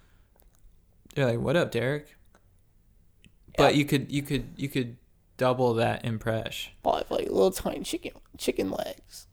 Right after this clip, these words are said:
Speaker 1: Dude, they're actually pretty fire. Do you rollerblade?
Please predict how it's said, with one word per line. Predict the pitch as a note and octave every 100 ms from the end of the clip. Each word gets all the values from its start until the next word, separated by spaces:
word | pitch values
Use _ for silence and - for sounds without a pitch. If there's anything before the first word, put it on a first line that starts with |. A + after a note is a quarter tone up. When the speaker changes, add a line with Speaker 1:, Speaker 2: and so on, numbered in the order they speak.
| - _ - - - - - - - -
Speaker 1:
Dude, | D#3
they're | G#3 B3
actually | B3
pretty | B3+ B3+
fire. | - - F#3 A#2
Do |
you | C#3+
rollerblade? | C3 C3+ E3 F#3+ G#3 G#3+